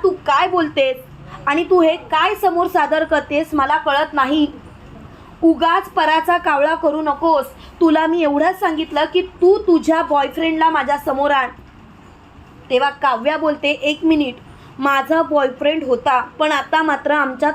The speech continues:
तसं काही नातंच नाहीये. काकू, मी तुम्हाला सांगून सांगून थकले, पण तुम्ही मात्र माझ्यावरती अविश्वास दाखवताय. आता जर का तुम्हाला ऐकायचंच असेल तर ऐका, माझं तुमच्या मुलावरती म्हणजे जीवावरती मनापासून प्रेम होतं.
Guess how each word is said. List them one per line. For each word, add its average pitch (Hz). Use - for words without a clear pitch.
तसं 294
काही 294
नातंच 311
नाहीये. 320
काकू, 330
मी 370
तुम्हाला 349
सांगून 359
सांगून 381
थकले, 320
पण 339
तुम्ही 330
मात्र 330
माझ्यावरती 302
अविश्वास 311
दाखवताय. 277
आता 262
जर 294
का 311
तुम्हाला 302
ऐकायचंच 359
असेल 330
तर 330
ऐका, 277
माझं 285
तुमच्या 320
मुलावरती 302
म्हणजे 294
जीवावरती 302
मनापासून 302
प्रेम 294
होतं. 294